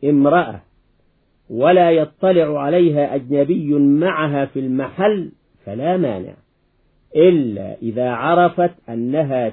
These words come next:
تتزين للأجانب، وذلك بمثل أن تراها تدخل المحل وهي سافرة وستخرج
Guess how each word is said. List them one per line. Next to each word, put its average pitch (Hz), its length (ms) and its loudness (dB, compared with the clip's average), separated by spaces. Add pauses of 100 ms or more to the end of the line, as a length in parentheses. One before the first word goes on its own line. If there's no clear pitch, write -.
تتزين 160 1080 0
للأجانب، 175 880 2 (1000)
وذلك 196 880 2
بمثل 160 600 0
أن 139 340 -2
تراها 135 760 0
تدخل 185 400 0
المحل 185 840 0 (200)
وهي 123 360 -4
سافرة 185 540 0 (760)
وستخرج 156 840 0